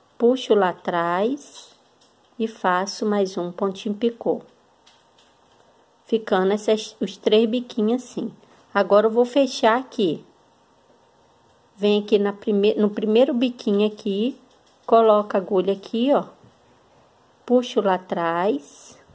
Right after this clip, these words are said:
ficando essas duas laçadinhas aqui e faço um ponto baixo.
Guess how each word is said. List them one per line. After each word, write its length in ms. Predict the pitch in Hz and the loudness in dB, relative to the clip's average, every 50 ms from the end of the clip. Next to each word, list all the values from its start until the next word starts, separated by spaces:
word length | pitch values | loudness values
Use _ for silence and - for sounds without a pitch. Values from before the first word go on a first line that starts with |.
| - - _ _ _ _ _ _ _ _ _ _ _ _ _ | -20 -20 _ _ _ _ _ _ _ _ _ _ _ _ _
ficando 420 | - 226 214 214 - 202 185 185 185 | -8 -8 -8 -4 -4 -2 -2 -2 -2
essas 260 | 185 190 208 185 180 | -4 -2 -2 -2 -2
duas 260 | 185 - 220 214 214 | 0 0 0 0 2
laçadinhas 640 | 220 196 196 196 - 202 190 190 - - 185 185 185 | 0 -4 -4 -2 -4 -4 -4 -4 -4 -6 -4 -4 -6
aqui 260 | 190 - - 214 220 | -6 -8 -6 -4 -4
e 40 | 247 | -4
faço 460 | 247 - - 202 196 202 202 - - | -6 -4 -2 0 0 0 -2 -4 -4
um 280 | 247 233 208 185 190 185 | -2 -2 -2 -2 -4 -6
ponto 360 | 190 - 202 202 202 - 233 | -6 -4 -6 -4 -2 -4 -4
baixo. 560 | 226 202 175 - 214 - - - - - - | -2 -2 -4 -6 -6 -14 -18 -20 -20 -20 -20